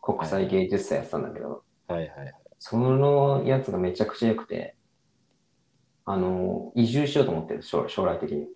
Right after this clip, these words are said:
Speaker 2: あ、そこまでか。
Speaker 1: うん。島に。
Speaker 2: いや、俺もでも一回行ってみたいな。島、あの、直島とかそこら辺ですよね。
Speaker 1: そう、父島とかね、母島とかあるんだけど、
Speaker 2: はいはいはいはい。
Speaker 1: 一回。
Speaker 2: 一回行ってみたいな。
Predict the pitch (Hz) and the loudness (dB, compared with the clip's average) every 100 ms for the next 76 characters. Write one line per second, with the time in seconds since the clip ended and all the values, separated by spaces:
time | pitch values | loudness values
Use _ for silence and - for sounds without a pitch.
0 | - - - 104 202 202 151 120 - 85 | -10 -6 -4 4 8 8 8 6 2 -6
1 | 156 - _ _ _ - - - _ _ | -10 -18 _ _ _ -14 -14 -16 _ _
2 | _ _ - - 101 90 117 139 156 156 | _ _ -12 -2 0 2 4 4 2 2
3 | 143 101 - 151 151 - 175 180 170 127 | 2 2 -2 -4 -4 0 2 4 4 2
4 | 113 113 113 117 117 - _ - - 101 | 2 0 0 0 -2 -6 _ -10 0 2
5 | 101 98 104 101 101 113 120 - 123 120 | 2 0 -2 0 6 8 8 6 4 4
6 | - - 90 90 95 - - 95 120 123 | 0 -2 -4 -2 -4 -10 -4 -2 -2 -4
7 | _ _ - _ _ _ _ _ - 92 | _ _ -20 _ _ _ _ _ -8 -8
8 | - 123 104 107 98 92 78 69 67 - | -2 0 2 2 2 0 -2 -4 -12 -14
9 | - 95 95 98 95 80 80 - - 98 | -8 -4 -2 -2 -2 -2 -4 -6 -2 -2
10 | 87 90 87 80 87 82 78 80 82 80 | 0 -4 -4 -4 -6 -6 -6 -8 -10 -10
11 | _ _ _ _ _ _ 107 _ - 104 | _ _ _ _ _ _ -20 _ -10 -10
12 | - 113 110 120 110 98 95 95 92 92 | -6 -6 -4 -2 -2 -4 -6 -8 -10 -14